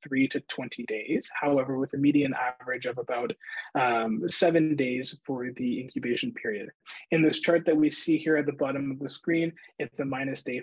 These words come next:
four, so taking that kind of average between the three and seven days of the time of incubation.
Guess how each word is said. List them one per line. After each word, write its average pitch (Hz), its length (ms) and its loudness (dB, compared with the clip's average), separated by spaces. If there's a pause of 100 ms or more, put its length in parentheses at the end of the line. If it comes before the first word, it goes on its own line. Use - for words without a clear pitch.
(120)
four, 143 360 0
so 139 180 -8
taking 135 360 -10
that 127 220 -8
kind 120 180 -12
of 117 160 -16
average 139 440 -4 (540)
between 156 320 0
the 127 100 0
three 123 220 -4
and 120 100 -6
seven 120 360 -8
days 131 360 -2 (280)
of 139 100 -2
the 139 80 2
time 123 480 -6
of 123 200 -6
incubation. - 720 -10